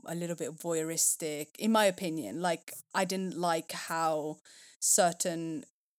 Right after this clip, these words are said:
uh, certain power dynamics worked. You know, the bitchy ballerina, they all hate each other.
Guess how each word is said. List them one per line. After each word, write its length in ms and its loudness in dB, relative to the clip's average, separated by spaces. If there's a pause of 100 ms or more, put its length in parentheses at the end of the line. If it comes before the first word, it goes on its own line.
(560)
uh, 480 -10 (440)
certain 680 2
power 540 2
dynamics 680 0
worked. 640 -2
You 100 -4
know, 140 -4
the 120 -4
bitchy 440 0
ballerina, 920 -2
they 100 -2
all 160 -2
hate 340 -6
each 220 -2
other. 520 -2